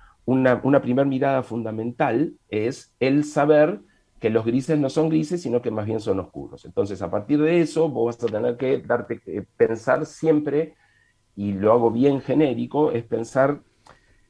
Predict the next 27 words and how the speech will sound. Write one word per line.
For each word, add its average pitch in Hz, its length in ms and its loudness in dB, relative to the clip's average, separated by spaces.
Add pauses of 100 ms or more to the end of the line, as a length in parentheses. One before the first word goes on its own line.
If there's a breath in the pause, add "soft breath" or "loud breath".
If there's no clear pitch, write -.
qué 170 140 6
es 180 60 4
lo 160 160 6
que 151 80 0
busca 147 320 2
la 120 120 0
ley 107 180 -6
fen-, 101 400 -8
penal. 85 380 -2
Y 123 160 0
la 104 120 2
ley 131 140 2
penal, 165 280 2
en 165 60 -2
principio, 156 360 -2
lo 147 120 2
que 123 120 -4
busca 147 480 0
es 127 160 -4
combatir 110 480 -4
el 98 100 -4
comercio, 85 580 -4
¿sí? - 200 -10
Eso 117 240 -4
tendría 107 520 -2
que 120 120 -2
ser 135 400 0